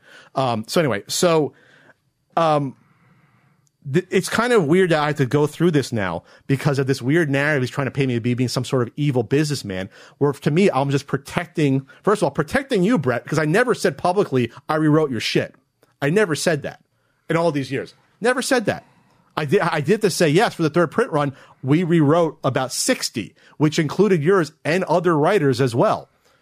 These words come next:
Sorry, Brett. That's the way it works. You were paid for everything. You were paid for writing that never ended up in the fucking book. Again, to repeat that. And so he brought up the, also, Ian, the fact that I said that he didn't like the fact that I took shots at him for not paying his writers.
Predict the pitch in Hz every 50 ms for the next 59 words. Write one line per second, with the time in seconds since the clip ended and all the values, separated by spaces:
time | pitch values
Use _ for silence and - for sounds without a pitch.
0 | _ - - - - 160 190 240 233 196 156 127 - 139 123 123 - - _ _
1 | _ _ _ - 135 160 175 - - 180 170 175 170 139 139 185 226 170 - -
2 | - 127 156 202 190 - - 180 202 254 214 - - 143 135 131 117 120 110 -
3 | - 87 71 82 107 143 196 202 - - 180 190 170 - 190 175 160 165 165 170
4 | 160 151 143 160 165 165 160 165 165 151 160 170 160 - 151 147 139 127 - 147
5 | 135 - 139 127 107 165 143 - _ - - _ _ _ _ _ _ _ _ _
6 | _ - 147 147 127 147 110 90 - _ - 139 135 131 - 135 127 - - 76
7 | 71 _ _ _ _ _ - _ - - - - - - 170 175 170 160 - 190
8 | 180 175 160 - 139 170 175 127 180 185 214 254 233 214 202 190 180 180 - 190
9 | 165 165 160 156 143 131 - - 165 156 151 151 - 135 120 117 113 _ _ _
10 | _ _ _ _ _ - 131 135 131 - - 160 151 143 127 131 123 113 113 156
11 | 156 165 165 151 135 - 147 135 127 120 113 - 127 - - - 160 160 160 -
12 | 131 98 104 104 104 98 - - - - _ - 156 131 127 120 117 - - 107
13 | 101 104 95 110 117 117 147 190 233 214 120 - - - - -